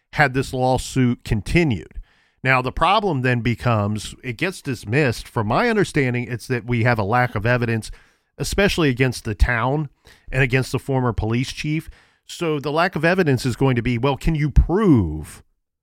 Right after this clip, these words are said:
can you prove in a court of law that not only your belief that Adam Williams is responsible for the disappearance of your daughter, but also that these other persons and entities fully were aware that the, the officer was involved with your daughter?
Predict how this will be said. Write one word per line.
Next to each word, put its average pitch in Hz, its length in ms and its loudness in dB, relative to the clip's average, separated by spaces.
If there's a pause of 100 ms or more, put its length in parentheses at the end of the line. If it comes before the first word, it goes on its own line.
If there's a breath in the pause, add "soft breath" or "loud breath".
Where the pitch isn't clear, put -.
(480)
can 147 120 2
you 139 100 2
prove 175 360 2
in 202 60 -2
a 170 60 -4
court 175 240 -4
of 117 100 -4
law 151 380 0
that 117 240 0
not 139 220 2
only 156 360 -2 (580)
your 135 220 -2
belief 127 460 -2
that 127 200 -4
Adam 123 300 -2
Williams 131 340 2
is 101 160 -6
responsible 117 680 -2
for 117 140 -8
the 104 100 -4
disappearance 110 500 -2
of 87 100 -6
your 87 120 -4
daughter, 110 520 0 (320 soft breath)
but 143 120 2
also 147 360 2
that 127 200 0
these 123 280 -2
other 160 280 4
persons 139 520 -2
and 123 100 0
entities 120 640 -2 (720 soft breath)
fully 180 520 4
were 139 240 4
aware 135 540 4
that 110 340 -2
the, 107 400 -2
the 123 120 -2
officer 123 460 0
was 107 180 0
involved 113 580 2
with 85 180 -6
your 85 100 -2
daughter? 76 420 -10